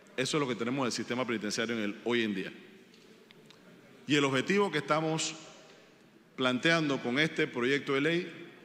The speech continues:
es precisamente ese control que nos permita nuevamente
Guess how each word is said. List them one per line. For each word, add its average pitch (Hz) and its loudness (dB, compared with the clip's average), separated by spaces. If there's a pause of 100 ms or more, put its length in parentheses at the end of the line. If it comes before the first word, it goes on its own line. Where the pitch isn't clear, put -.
es 131 -4
precisamente 139 0
ese 135 -2
control 143 -2 (680)
que 135 2
nos 127 0
permita 143 0
nuevamente 139 2